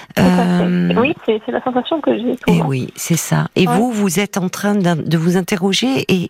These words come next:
Speaker 2: et à juste titre, sur ce qui fait lien. C'est ce que dit Anne, d'ailleurs. « Marie, attention, vous ne faites plus une équipe. C'est un peu chacun pour soi. Il faut resserrer vos liens.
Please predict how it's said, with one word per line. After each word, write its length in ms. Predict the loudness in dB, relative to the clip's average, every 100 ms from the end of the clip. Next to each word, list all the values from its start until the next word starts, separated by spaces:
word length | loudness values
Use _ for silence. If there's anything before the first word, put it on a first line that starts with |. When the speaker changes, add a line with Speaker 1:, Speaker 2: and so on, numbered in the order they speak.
| 0
Speaker 2:
et 60 | 0
à 60 |
juste 440 | -2 -4 -6 -4 -4
titre, 340 | 0 -2 -2 -10
sur 260 | -4 -2 0
ce 120 | -2
qui 240 | 0 0 0
fait 360 | 0 0 0
lien. 340 | 0 0 0 -2 -10 _ _ _ _ _ -10 -6 -6 -6 -6
C'est 180 | 0 0
ce 60 |
que 120 | 2 0
dit 300 | 4 2 2
Anne, 280 | 0 0 0
d'ailleurs. « 540 | 2 2 0 -2 -6 _ -20 -20 -2
Marie, 340 | 2 2 2 0
attention, 680 | 0 -2 -2 0 2 2 -2
vous 140 | 0 0
ne 40 |
faites 240 | 2 -2 -2
plus 180 | -2 0
une 80 | 0
équipe. 480 | -2 -6 -6 -8 -18 -18 -6
C'est 160 | 0
un 80 | 0
peu 120 | 0
chacun 380 | 0 0 0 0
pour 220 | 0 -2
soi. 320 | -2 0 0 0 0
Il 140 | 0
faut 380 | 0 0 0 0
resserrer 840 | -4 -2 -2 -2 -4 -2 -2 -2 -6 _ -6
vos 300 | -2 2 2
liens. 440 | 2 0 0 -2